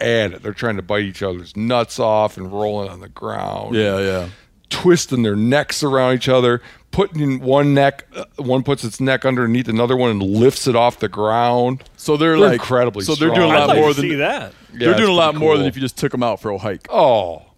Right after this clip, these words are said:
Speaker 1: yeah.
Speaker 2: But the thing I was gonna s-, say is, on these little jaunts we would do for turkeys with the llamas carrying a pretty nice can. You could bring, like, beer and,
Speaker 1: Yeah.
Speaker 2: you know, we'd bring fresh food instead of backpack food.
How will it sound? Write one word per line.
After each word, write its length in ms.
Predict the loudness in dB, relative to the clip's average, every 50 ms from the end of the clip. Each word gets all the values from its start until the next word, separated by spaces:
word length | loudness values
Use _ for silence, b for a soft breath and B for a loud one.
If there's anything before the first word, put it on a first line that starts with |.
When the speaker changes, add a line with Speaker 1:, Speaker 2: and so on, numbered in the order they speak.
| _ _ _ _ _
Speaker 1:
yeah. 320 | -10 -8 -6 -6 -6 -8 -14 B B B B B 0
Speaker 2:
But 280 | 2 2 2 0 -4 -10 -20 -20 -20 -20 _ -20 _ _ _ _ _
the 60 | -20 -8
thing 200 | -4 -2 0 2
I 40 | 0
was 100 | 0 0
gonna 100 | -2 -4
s-, 180 | -6 -6 -10 -14 _
say 180 | -6 -2 0 0
is, 200 | 0 -2 -4 -10 _ _ _ -4
on 300 | -2 0 2 2 2 2
these 360 | 2 2 0 -2 -4 -10 -14 _ _ _ _ _ -8
little 200 | -6 -6 -6 -6
jaunts 540 | -4 -2 0 0 0 0 -2 -4 -6 -8 -8
we 80 | -8
would 100 | -6 -6
do 140 | -6 -8 -8
for 120 | -10 -10
turkeys 480 | -8 -6 -4 -4 -4 -6 -8 -10 -10 -8
with 240 | -2 0 0 0 0
the 80 | -2 -4
llamas 420 | -2 0 0 0 0 -2 -4 -6 -4
carrying 540 | -2 0 0 0 0 0 -2 -4 -4 -8 -10 _
a 60 | _ -8
pretty 220 | -4 -2 0 2
nice 260 | 2 2 2 2 0
can. 220 | -2 -2 -2 -2 -2
You 60 | -4
could 120 | -4 -2
bring, 160 | 0 0 2
like, 220 | 2 0 -2 -2 -2
beer 420 | 0 0 2 2 2 2 2 0
and, 200 | -2 -4 -6 -8 -12 _ -18 -12
Speaker 1:
Yeah. 200 | -8 -4 -4 -2
Speaker 2:
you 40 | -2
know, 220 | -2 -4 -6 -8 -12 _
we'd 160 | -8 -8 -4 -2
bring 180 | 0 -2 -2
fresh 320 | -2 0 0 0 0 0 -2
food 220 | -4 -4 -4 -4
instead 260 | -4 -6 -6 -6 -6
of 60 | -4
backpack 460 | -4 -4 -4 -4 -4 -6 -8 -8 -8 -10
food. 220 | -10 -12 -12 -12